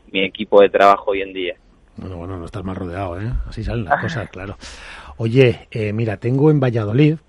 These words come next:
Speaker 2: que, que hace peor que aquí, pero que comen mejor también que nosotros, a Iván de Contrapared. Yo te presento a Iván y que sea lo que Dios quiera, Martín.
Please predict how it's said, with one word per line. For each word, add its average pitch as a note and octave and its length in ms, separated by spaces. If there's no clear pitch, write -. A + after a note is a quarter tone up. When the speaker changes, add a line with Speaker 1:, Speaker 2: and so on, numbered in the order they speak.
Speaker 2:
que, F#2+ 380
que - 140
hace G2+ 160
peor F2+ 240
que - 80
aquí, F#2+ 300
pero - 180
que E2+ 140
comen E2 260
mejor D#2 360
también D2+ 260
que - 100
nosotros, - 560
a E2+ 420
Iván G2 320
de F2+ 80
Contrapared. F#2+ 720
Yo C3 460
te A2 120
presento A#2+ 320
a - 20
Iván C3 220
y A2+ 80
que G#2+ 80
sea A#2+ 100
lo A2+ 80
que G2 80
Dios F2 160
quiera, G2+ 220
Martín. F2 400